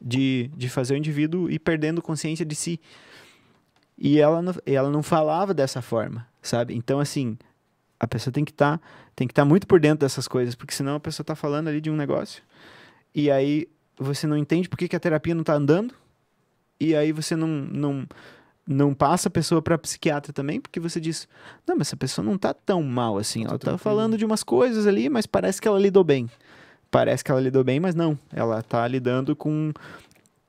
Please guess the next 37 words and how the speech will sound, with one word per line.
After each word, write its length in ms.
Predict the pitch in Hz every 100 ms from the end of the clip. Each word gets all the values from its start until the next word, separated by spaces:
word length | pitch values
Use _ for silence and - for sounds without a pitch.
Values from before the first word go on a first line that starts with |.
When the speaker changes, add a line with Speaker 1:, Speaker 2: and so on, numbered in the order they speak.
| - _ -
Speaker 1:
com 180 | - 123
um, 200 | 120 120
um, 320 | 123 120 120 113
a, 140 | - -
o, 220 | 117 -
o 60 | 113
cérebro 420 | - 135 143 139
dela 320 | 127 127 135 _ _ _ - - 95 104 135 - -
teve 240 | 131 139
essa 380 | 139 151 131 120
segunda 540 | - - 131 135 147
reação, 520 | 143 131 143 139 131
assim, 240 | 113 - 117
né? 200 | 113 110
De, 180 | 113 110
Speaker 2:
Mas, 80 | 110
Speaker 1:
de 80 |
Speaker 2:
mas 120 | 110 -
por 160 | 233
que 120 | 180 214
que, 640 | 240 214 202 - - 143
isso 140 | 190 -
que 60 |
eu 60 | 226
não 80 | 196
consigo 180 | 180 170
entender, 200 | 160 135
por 80 | -
que 100 | 175
que 60 |
a 40 | 196
pessoa 320 | 190 - 180
traumatizada 680 | - 175 170 147 143 147 165
tem 140 | 165
essa 160 | 160 156
tendência 480 | 151 147 139 139 143
de, 320 | 135 135